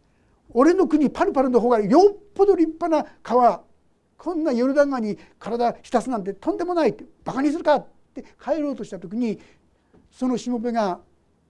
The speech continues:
「でも、もし難しいことを言われたんならやったんじゃないですか」って言われて、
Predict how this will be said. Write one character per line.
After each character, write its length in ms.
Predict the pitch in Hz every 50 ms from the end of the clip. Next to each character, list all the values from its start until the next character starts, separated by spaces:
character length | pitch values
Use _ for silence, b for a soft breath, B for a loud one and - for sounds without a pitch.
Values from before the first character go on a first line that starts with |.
| _ _ _ _ _ _ _ _ _ _ _ _ _ _ _ -
「で 80 | - 302
も、 140 | 302 262 226
も 180 | 214 269 330
し 140 | 320 320 262
難 260 | 185 175 190 240 311
し 440 | 349 311 - - 381 370 - - -
い 80 | 453 440
こ 100 | - 403
と 80 | 415 339
を 20 |
言 120 | 226 220
わ 80 | 226 226
れ 80 | 254 254
た 100 | 269 262
ん 80 | 254
な 100 | 240 220
ら 80 | 190 175
や 140 | 170 180 190
っ 40 | - -
た 120 | - 262
ん 100 | 262 254
じ 60 | 220
ゃ 40 | 190
な 120 | 180 214
い 80 | 233 214
で 100 | 208 175
す 100 | - -
か」 120 | - 196 214
っ 0 |
て 160 | - - 202
言 80 | 175 160
わ 80 | 160
れ 100 | 165 170
て、 260 | 165 - 165 165 185